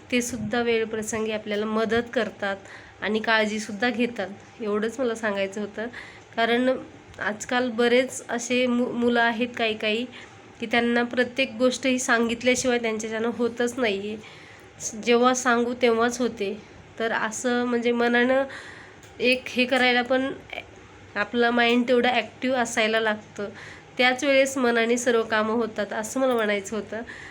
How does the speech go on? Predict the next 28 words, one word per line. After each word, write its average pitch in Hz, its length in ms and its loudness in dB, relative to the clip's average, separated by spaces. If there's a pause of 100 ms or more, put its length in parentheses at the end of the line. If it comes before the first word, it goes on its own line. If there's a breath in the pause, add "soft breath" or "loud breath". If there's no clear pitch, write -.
(260 loud breath)
तर, 220 160 0
अ, 208 440 2 (100)
चला, 226 300 0 (460)
एवढी 220 360 0 (440)
थोडीशीच, 240 680 2
अ, 208 360 -2
माहिती 214 540 -2
जी 220 120 -4
आहे 214 400 -4 (480 loud breath)
आणि 208 640 0 (180)
जे 214 100 2
पण 233 240 0
म्हणजे 226 400 -2
आता 220 260 2 (280)
तुम्हाला 233 300 0
थोडीशी 247 420 -2
क्लिप 254 300 -2
दाखवल 247 360 0
मी 247 120 0
तिची. 226 360 -6 (460 loud breath)
तिनं 240 300 4
संध्याकाळी 240 600 2
मग 240 360 0 (640)
खिचडी 240 420 -2 (260)
बनवली 214 480 0
होती 220 360 -2 (420 loud breath)
आणि 214 260 0
चपात्या 220 500 -2